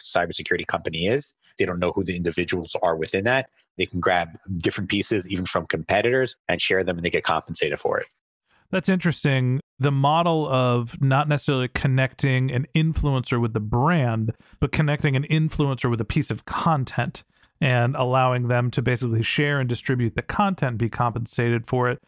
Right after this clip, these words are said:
Speaker 2: It takes a little of the complexity out of managing the relationship. Hey, this is a, you know, topic that you believe in. Let's say if this weren't cybersecurity, but marketing related,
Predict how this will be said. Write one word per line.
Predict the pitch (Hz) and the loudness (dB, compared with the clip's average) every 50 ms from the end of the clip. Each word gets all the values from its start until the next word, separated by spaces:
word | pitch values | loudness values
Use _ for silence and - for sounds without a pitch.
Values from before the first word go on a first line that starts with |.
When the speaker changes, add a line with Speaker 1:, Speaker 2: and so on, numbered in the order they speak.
| _ _ _ _ - | _ _ _ _ -4
Speaker 2:
It | 180 | -2
takes | - 196 175 - | 0 -2 -2 0
a | 170 | 0
little | 151 156 156 156 151 | 0 2 2 2 2
of | 143 135 | 2 0
the | 127 - | 0 -2
complexity | - - 135 120 - - - 175 170 - - - 139 127 123 120 143 127 | 0 0 -2 -2 -2 -2 -2 -2 -2 -2 -4 -2 0 0 0 0 0 0
out | 120 123 123 131 131 127 | 0 0 0 0 0 0
of | 120 120 120 120 117 120 | 0 0 0 -2 -2 -2
managing | 135 127 123 127 135 139 127 127 127 120 | 0 0 2 2 0 0 0 0 0 0
the | 123 117 | 0 0
relationship. | 120 123 131 160 175 156 143 123 123 - | 0 2 0 0 0 0 0 -2 -2 -2
Hey, | - 170 160 139 | 0 0 0 0
this | 139 156 - | 0 -2 -2
is | 175 147 135 147 | -2 -4 -2 -2
a, | 143 135 143 - _ | -2 -2 -2 -4 _
you | - 151 | -2 -2
know, | 123 117 120 127 - - | 0 0 -2 -4 -6 -4
topic | - 135 131 135 - 151 135 - | -2 0 0 2 0 -2 -2 -2
that | 135 131 | -2 -2
you | 131 139 127 | 0 0 0
believe | 123 113 117 117 123 131 139 | 0 0 0 0 0 2 2
in. | 147 143 135 | 0 0 0
Let's | 135 131 - | 0 -2 0
say | - 143 131 | 0 0 0
if | 123 - - | 0 0 0
this | 131 113 - - | -2 -2 -2 0
weren't | 131 123 120 123 - _ _ _ _ _ _ - | 0 0 0 -2 -4 _ _ _ _ _ _ -4
cybersecurity, | - 170 160 160 147 143 123 - 139 123 - 147 139 135 127 123 123 123 123 120 110 | 0 0 2 2 0 -2 -4 -4 -6 -4 0 0 2 2 2 2 2 2 2 0 0
but | 127 127 117 120 113 - - | 0 0 0 0 0 0 2
marketing | 120 127 135 147 156 - - 151 135 127 123 117 | 4 4 4 4 2 2 0 0 2 2 2 2
related, | 113 120 113 117 117 113 113 107 113 110 110 107 | 2 0 2 2 2 2 2 2 2 0 0 -2